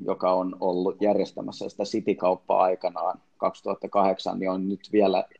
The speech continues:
jälleen kerran mukana tässä Newcastle-kaupassa. Et se on ihan strategista toimintaa semmoisen pidemmän kansikuvan kiillottamiseksi. Ja samalla viedään sitten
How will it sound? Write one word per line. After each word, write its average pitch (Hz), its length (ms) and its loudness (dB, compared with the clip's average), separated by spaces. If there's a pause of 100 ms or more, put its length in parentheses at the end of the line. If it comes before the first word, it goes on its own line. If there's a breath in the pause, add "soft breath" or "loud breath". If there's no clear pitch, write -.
jälleen 98 340 4
kerran 95 260 0
mukana 92 340 -2
tässä - 300 -8
Newcastle-kaupassa. 98 1040 -2
Et - 100 -6 (500)
se 107 120 2
on 104 280 2 (600)
ihan 107 320 2
strategista 101 720 2
toimintaa 90 920 0 (100)
semmoisen 87 540 -6 (500)
pidemmän 92 420 4
kansikuvan 90 520 -2
kiillottamiseksi. 101 1120 -8
Ja 92 160 2
samalla 117 400 6
viedään 113 340 6
sitten - 420 -2